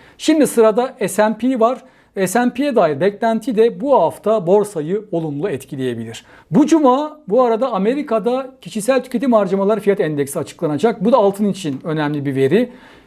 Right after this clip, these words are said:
Kişisel tüketim harcamaları fiyat endeksi Fed'in yakından izlediği enflasyona ışık tutan bir veri. Hatta alternatif enflasyon olarak da tanımlanıyor. Ve bu yıl düştü. Tüketici enflasyonu da düştü, bu da düştü. Ama şimdi petrol fiyatlarında bir artış var dünyada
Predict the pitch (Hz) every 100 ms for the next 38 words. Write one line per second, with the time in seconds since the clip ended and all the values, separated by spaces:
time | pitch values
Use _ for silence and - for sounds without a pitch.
0 | _ - - 285 285 - 262 311 277 233
1 | 202 220 214 214 247 269 240 220 220 277
2 | 220 180 185 269 190 190 226 262 254 202
3 | 160 196 165 196 247 226 180 190 226 214
4 | - 214 233 240 170 285 - - 143 131
5 | 120 117 110 - - - 202 196 214 240
6 | 170 170 190 196 202 254 185 180 214 185
7 | 262 202 170 147 - 147 117 - 156 175
8 | 185 208 220 226 220 - _ - _ 131
9 | 190 220 226 180 320 220 262 202 226 -
10 | 202 220 254 - _ - 180 185 196 190
11 | 190 180 175 196 202 165 160 - - 202
12 | 196 240 165 147 - - 240 240 - -
13 | - 185 240 247 302 262 262 180 185 247
14 | 247 226 208 208 180 170 196 151 147 277
15 | - 190 147 151 156 143 139 214